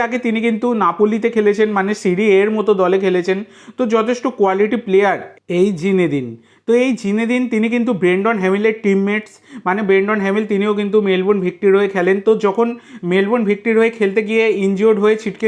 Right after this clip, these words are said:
গিয়েছিলেন ব্রেন্ডন হ্যামিল, তখন কিন্তু এই জিনেদিন তিনি কিন্তু ব্রেন্ডন হ্যামিলকে ট্রিবিউট জানিয়েছিলেন তার জার্সি পরে, সেটা কিন্তু আমরা সকলেই দেখেছি। এর আগে আমি তোমাদের সাথে শেয়ার অবধি করেছিলাম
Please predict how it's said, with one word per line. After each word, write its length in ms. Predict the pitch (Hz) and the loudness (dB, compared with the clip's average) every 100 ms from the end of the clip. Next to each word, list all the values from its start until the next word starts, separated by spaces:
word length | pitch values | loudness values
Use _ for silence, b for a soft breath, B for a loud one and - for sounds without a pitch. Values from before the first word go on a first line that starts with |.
| 214 | 0
গিয়েছিলেন 360 | 214 226 220 214 | 0 0 -2 0
ব্রেন্ডন 300 | 185 190 202 196 | 0 0 -2 -2
হ্যামিল, 260 | 208 190 127 B B 202 | 0 -2 -4 B B -4
তখন 180 | 202 240 233 | 0 0 0
কিন্তু 220 | 226 247 247 B B | -2 -2 -4 B B
এই 160 | 185 220 170 | 0 0 0
জিনেদিন 360 | 196 208 226 233 | 0 0 0 -2
তিনি 140 | 226 220 | -2 -2
কিন্তু 220 | 226 226 202 | 0 0 0
ব্রেন্ডন 300 | 190 202 202 | 0 0 0
হ্যামিলকে 360 | 185 196 202 233 233 | 0 -2 -2 -2 0
ট্রিবিউট 280 | 190 214 185 196 | 0 0 0 0
জানিয়েছিলেন 460 | 190 196 208 214 208 | 0 -2 -2 -4 -2
তার 100 | 214 | -4
জার্সি 340 | 170 170 165 190 170 | -2 -4 0 0 0
পরে, 160 | 127 - B B - | -2 -4 B B -2
সেটা 160 | 220 220 | 0 0
কিন্তু 160 | 214 214 | 0 0
আমরা 140 | 220 220 | 0 -2
সকলেই 260 | 190 202 202 | 0 2 2
দেখেছি। 220 | 202 196 214 | 0 2 0
এর 60 | 196 | 0
আগে 160 | 185 202 | 0 -2
আমি 80 | 208 | 0
তোমাদের 240 | 190 185 | 0 0
সাথে 200 | 196 196 226 | 0 -2 -2
শেয়ার 220 | 233 170 190 | 0 0 0
অবধি 160 | 190 202 | 0 2
করেছিলাম 440 | 185 170 175 | 2 0 -2